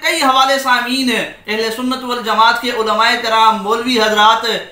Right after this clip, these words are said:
शिया हजरात के मजहब की मोतबर किताबों से पेश करते हैं, इनके मासूम इमामों से पेश करते हैं, अपनी तरफ से बात नहीं करते।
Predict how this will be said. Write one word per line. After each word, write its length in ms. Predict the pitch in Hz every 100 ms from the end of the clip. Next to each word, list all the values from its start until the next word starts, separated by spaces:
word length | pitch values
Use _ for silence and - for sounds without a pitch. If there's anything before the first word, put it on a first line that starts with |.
| -
शिया 320 | - 220 254 269
हजरात 520 | 240 233 233 247 -
के 280 | 254 254 262
मजहब 540 | 214 202 254 262 277
की 200 | 262 277 277
मोतबर 520 | 247 247 247 277 277
किताबों 440 | 262 247 240 - 370
से 140 | 359
पेश 260 | 302 285 277
करते 300 | 262 226 233
हैं, 440 | 196 175 - - -
इनके 420 | 233 269 277 285
मासूम 480 | 269 269 262 262 294
इमामों 440 | 285 240 247 269 339
से 140 | - 359
पेश 280 | 294 294 277
करते 280 | 262 262 247
हैं, 440 | - - - -
अपनी 300 | 180 - 262
तरफ 260 | 262 262 254
से 80 | 254
बात 240 | 233 233
नहीं 200 | 220 233
करते। 360 | 196 175 - -